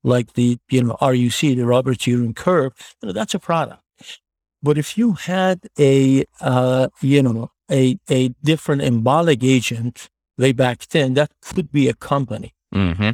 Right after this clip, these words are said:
Speaker 1: No longer is the case now, uh, you know, in terms of embolization. Now, for example, let's say you wanna get involved in the prostate embolization.
Speaker 2: Mm-hmm.
Speaker 1: Uh, most product there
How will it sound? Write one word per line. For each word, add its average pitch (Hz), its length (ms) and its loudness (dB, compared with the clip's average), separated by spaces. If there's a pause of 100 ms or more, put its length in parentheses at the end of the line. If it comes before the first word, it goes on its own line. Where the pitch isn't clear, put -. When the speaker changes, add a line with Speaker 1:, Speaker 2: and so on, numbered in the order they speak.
(240)
Speaker 1:
No 139 280 2
longer 165 520 2
is 117 160 -2
the 123 80 -2
case - 360 -2
now, 120 480 -4 (320)
uh, 117 220 -2
you 127 120 2
know, 120 100 0
in 117 140 -8
terms 127 260 -2
of 123 80 -2
embolization. 123 680 0
Now, 135 180 2
for 139 120 0
example, 127 580 0
let's 135 280 -4
say 139 160 2
you 127 220 2
wanna 131 220 2
get 131 140 2
involved 131 360 2
in 127 60 0
the 117 60 -2
prostate 135 520 -2
embolization. 107 800 -4 (300)
Speaker 2:
Mm-hmm. 82 260 -10
Speaker 1:
Uh, 139 140 -6
most 156 600 0
product 156 520 0
there 131 580 2